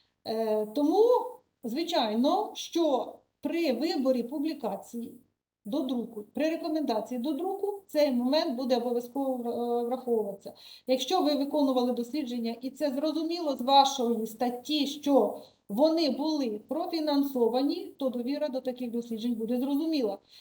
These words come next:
Інакше, якщо ці дослідження були профінансовані за рахунок самого дослідника, ну, зрозуміло, що виникає маса питань, і в першу чергу в редколегії журналу,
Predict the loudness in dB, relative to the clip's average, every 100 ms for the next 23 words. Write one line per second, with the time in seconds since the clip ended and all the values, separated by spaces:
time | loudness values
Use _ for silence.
0 | _ 0 2 0 -2 -4 -2 -2 0 -2
1 | -2 0 2 2 2 0 0 -2 -4 -2
2 | -2 -2 -2 -2 0 0 0 -2 -2 0
3 | 2 4 2 0 -2 -4 -4 -2 0 0
4 | -2 -12 -6 2 2 2 0 -2 -2 0
5 | 0 -2 -6 -4 -4 -2 -4 -4 0 2
6 | 2 0 0 0 -2 -2 -2 -2 2 2
7 | 2 2 4 2 0 -2 0 2 2 0
8 | -2 2 4 4 4 -2 0 4 4 4
9 | 2